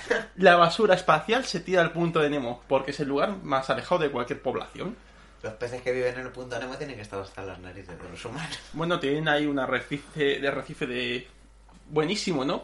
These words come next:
Speaker 2: Para,
Speaker 1: Bueno.
Speaker 2: es, para corretear por ahí, para nadar por ahí.
Speaker 1: Pueden estar,
Speaker 2: De-
Speaker 1: pueden estar nadando entre trozos de Saturno cinco.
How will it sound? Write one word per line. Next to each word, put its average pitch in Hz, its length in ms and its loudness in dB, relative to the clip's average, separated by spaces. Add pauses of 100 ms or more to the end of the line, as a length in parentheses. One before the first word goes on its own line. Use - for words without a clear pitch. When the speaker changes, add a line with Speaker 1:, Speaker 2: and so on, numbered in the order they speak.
Speaker 2:
Para, 139 400 2
Speaker 1:
Bueno. 139 180 0
Speaker 2:
es, 160 140 -6 (120)
para 147 200 4
corretear 143 420 2
por 139 140 4
ahí, 175 60 2
para 131 200 8
nadar 127 340 6
por 113 140 2
ahí. 131 200 4 (100)
Speaker 1:
Pueden 127 320 4
estar, 127 560 4
Speaker 2:
De- - 40 -12
Speaker 1:
pueden 123 280 2
estar 127 460 -2
nadando 123 360 -6
entre 123 220 -4
trozos 123 320 -6
de 123 60 -2
Saturno 123 460 -8
cinco. 147 560 -6